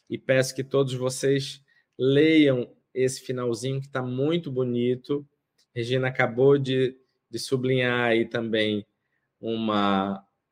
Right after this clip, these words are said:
uma frase muito bacana que diz, "Eis porque o amor de Jesus é diretriz de segurança,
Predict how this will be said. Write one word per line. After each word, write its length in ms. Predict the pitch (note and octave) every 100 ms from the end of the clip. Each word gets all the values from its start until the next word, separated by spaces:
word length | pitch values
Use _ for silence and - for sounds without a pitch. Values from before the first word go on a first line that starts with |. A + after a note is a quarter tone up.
| _
uma 220 | G#2+ A2+
frase 540 | A2+ - A#2 A2 G#2 G#2
muito 400 | A2 B2 D3+ C#3
bacana 720 | B2 - B2 A#2+ B2 C#3+ C#3
que 200 | C3 A#2+
diz, 440 | G#2+ G#2+ G#2 - - _ _ -
"Eis 360 | D#3+ E3+ E3+
porque 420 | - D#3+ C#3 - D3+
o 100 | C#3
amor 460 | C3+ C3 D3+ C#3+
de 140 | C3+ C3
Jesus 580 | B2 A#2+ A2+ B2+ B2
é 100 | C3
diretriz 800 | B2+ A#2+ B2+ B2 - C#3 D3+ C#3+
de 300 | B2+ C#3 D3+
segurança, 1120 | D#3+ - C#3+ A#2 A#2 A2 G#2+ A2+ A#2+ - C3